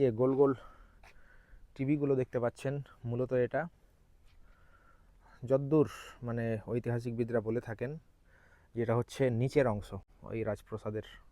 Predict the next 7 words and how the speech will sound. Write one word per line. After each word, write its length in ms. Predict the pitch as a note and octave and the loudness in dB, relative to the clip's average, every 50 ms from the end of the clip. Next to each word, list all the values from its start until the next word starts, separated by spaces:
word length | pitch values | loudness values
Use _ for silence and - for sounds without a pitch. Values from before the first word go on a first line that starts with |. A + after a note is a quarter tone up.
| _ _ - - - - - - - - - - - - - - A#2 | _ _ -20 -20 -20 -20 -20 -20 -20 -20 -20 -20 -20 -20 -14 -12 -10
উপরের। 320 | - A#2 A2+ A2 A2+ A2+ - - - - - - - - - - - - - - - - - - - - - - - - - - - - - - - - - - - - - - - - - - - - - - - - - - - - - - - - - - - - | -6 -4 -4 -4 -4 -6 -6 -16 -20 -20 -20 -20 -20 -20 -20 -20 -20 -20 -20 -20 -20 -20 -20 -20 -20 -20 -20 -20 -20 -20 -20 -20 -20 -20 -20 -20 -20 -20 -18 -18 -18 -18 -18 -18 -20 -20 -20 -20 -20 -20 -20 -20 -20 -20 -20 -20 -20 -20 -20 -20 -20 -20 -20 -20 -14 -8
এবং 220 | A2 A2+ A#2 A#2 A#2 A2+ A2+ - - - - - - - - - - - - - - - - - - - - | -4 -2 -2 0 -2 -4 -8 -10 -14 -18 -18 -18 -20 -20 -20 -20 -20 -20 -20 -20 -20 -20 -20 -20 -20 -12 -6
জানি 200 | A#2 A#2+ B2 D3+ | -4 -2 -2 0
না 100 | D#3 D#3 D3+ C#3+ | -2 -2 0 2
যে 80 | C#3+ | 4
এই 80 | C3+ B2+ B2 | 4 6 6
রাজপ্র-, 340 | A#2+ A#2 - - B2 A#2+ | 4 2 -2 -8 -10 -6